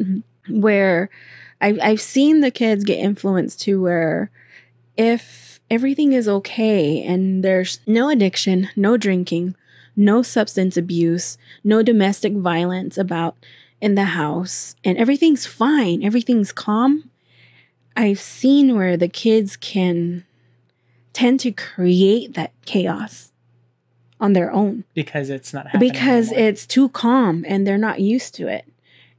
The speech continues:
Speaker 1: And I've seen them where they, cr-, you know, where they actually start acting out. They start misbehaving.
Speaker 2: So we know from history that, you know, there could be all kinds of causes leading up to these choices to con-,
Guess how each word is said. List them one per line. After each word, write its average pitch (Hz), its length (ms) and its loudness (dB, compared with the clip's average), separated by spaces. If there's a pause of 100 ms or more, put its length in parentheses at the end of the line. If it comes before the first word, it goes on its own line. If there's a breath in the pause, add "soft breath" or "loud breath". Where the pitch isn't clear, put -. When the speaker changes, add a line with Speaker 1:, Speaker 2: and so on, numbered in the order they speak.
(140)
Speaker 1:
And 185 500 2
I've 180 220 0
seen 240 380 0
them 196 280 0
where 180 260 -2
they, 180 180 -2
cr-, - 220 -16
you 202 300 -2
know, 190 120 -2
where 190 180 -4
they 185 200 -4
actually 262 460 -6
start 226 340 -2
acting 202 380 -4
out. 196 320 -2
They 170 100 -6
start - 300 -6
misbehaving. 185 920 -4 (460)
Speaker 2:
So 170 640 0 (580)
we 180 220 2
know 202 640 2 (340)
from 170 220 2
history 131 800 -2 (100)
that, 135 840 -4 (640)
you 147 120 -4
know, 139 100 0
there 131 180 -2
could 185 240 -2
be 160 120 -2
all 147 180 -2
kinds 147 300 -6
of 139 120 -8
causes 135 720 -4
leading 139 300 -4
up 135 260 -8
to 135 200 -4
these 127 400 -4
choices 127 640 -10
to 151 200 -4
con-, 139 440 -10